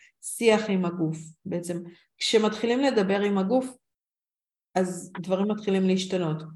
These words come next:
האנרגיה מתחילה להשתנות, ולאט לאט אפשר לשנות את הצורה הזאת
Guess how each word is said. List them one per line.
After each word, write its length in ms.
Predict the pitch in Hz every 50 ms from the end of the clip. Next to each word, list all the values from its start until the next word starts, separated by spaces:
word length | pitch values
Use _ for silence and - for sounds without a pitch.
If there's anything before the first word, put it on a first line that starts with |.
| - _ _ _ _ _ -
האנרגיה 480 | 180 185 190 196 202 208 208 226 208
מתחילה 380 | 190 190 185 - - 190 190 185
להשתנות, 680 | 190 190 190 - - - 185 180 190 208 233 277 277 - -
ולאט 440 | 190 190 190 - 233 277 269 -
לאט 320 | 247 233 233 240 247 240 - -
אפשר 380 | 196 - - - - 240 240 240 240 - - - - - - _ _ _ -
לשנות 420 | 196 190 - 214 202 214 226 226 233
את 120 | 226 -
הצורה 440 | 202 196 - - 190 180 208 226 233
הזאת 320 | 226 196 185 180 180 180